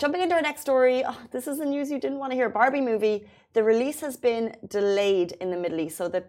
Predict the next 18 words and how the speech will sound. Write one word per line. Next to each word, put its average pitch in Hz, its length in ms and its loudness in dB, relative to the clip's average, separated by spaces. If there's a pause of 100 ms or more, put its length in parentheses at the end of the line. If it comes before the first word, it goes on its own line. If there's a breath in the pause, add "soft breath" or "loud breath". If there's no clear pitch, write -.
pink 285 160 -2 (200)
outfit 233 320 -4
that - 120 -8
you've 185 220 -4
been 180 160 -12
planning 214 300 -6 (140)
to - 40 -2 (140)
wear, 165 220 0 (520 soft breath)
uh, 175 260 2 (200)
to 392 80 8 (160)
the 453 60 2 (100)
premiere 180 440 4 (440)
will 214 140 0 (100)
have 175 120 -10
to 190 100 -10
stay 170 280 -2 (120)
in 170 100 -6
the 160 60 -8